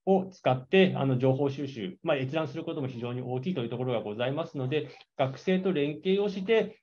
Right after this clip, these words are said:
啓発動画の方を、あの、作成しております。十五秒の大麻に特化した、あの、啓発動画を作成しまして、まあ、危険性、有害性をその動画の中で、あの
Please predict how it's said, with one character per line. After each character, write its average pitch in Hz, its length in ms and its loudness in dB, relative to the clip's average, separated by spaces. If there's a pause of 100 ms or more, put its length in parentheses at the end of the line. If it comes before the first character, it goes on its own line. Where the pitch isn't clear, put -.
(100)
啓 196 140 4
発 247 260 -2
動 277 120 2
画 190 220 4
の 135 100 0
方 175 140 2
を、 214 300 4
あ 127 80 0
の、 123 100 -2
作 120 240 -4
成 117 200 -2
し 117 80 -10
て - 60 -6
お 117 80 0
り 117 80 -4
ま 131 100 0
す。 131 200 -8 (340)
十 175 200 2
五 220 180 2
秒 208 240 2
の 208 380 2
大 190 140 4
麻 180 120 4
に 139 140 -2
特 175 180 -4
化 139 160 0
し - 100 -10
た、 185 320 6
あ 131 40 -4
の、 127 80 -4
啓 143 160 -2
発 143 220 -4
動 190 160 2
画 139 80 4
を 120 60 0
作 - 220 -10
成 131 160 -2
し 131 140 -8
ま 135 140 -2
し 135 80 -8
て、 156 400 -4
ま 127 80 0
あ、 - 20 -4
危 131 80 -12
険 143 240 0
性、 143 160 -2
有 143 220 0
害 175 200 2
性 190 220 4
を 202 280 2 (120)
そ 127 80 -8
の 127 100 -4
動 127 200 2
画 131 100 2
の 131 100 2
中 156 240 2
で、 - 300 2 (140)
あ 107 80 -8
の 101 100 -6